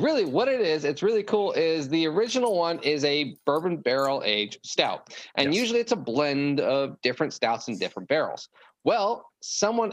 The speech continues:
Speaker 1: actually found out because the brewers did not announce it, but it did get confirmed.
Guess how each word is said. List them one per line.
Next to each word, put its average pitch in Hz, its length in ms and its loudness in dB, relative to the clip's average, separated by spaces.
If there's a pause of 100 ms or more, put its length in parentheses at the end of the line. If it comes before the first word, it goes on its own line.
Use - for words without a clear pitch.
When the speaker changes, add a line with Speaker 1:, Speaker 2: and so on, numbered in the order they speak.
Speaker 1:
actually 175 360 0
found 170 280 0
out 139 160 0
because 143 240 -2
the 135 80 -2
brewers 165 460 0
did 151 300 -4
not 160 240 0
announce 127 480 -2
it, 170 160 -4
but 131 120 2
it 123 220 -4
did 156 260 -2
get 139 220 -4
confirmed. 160 720 -4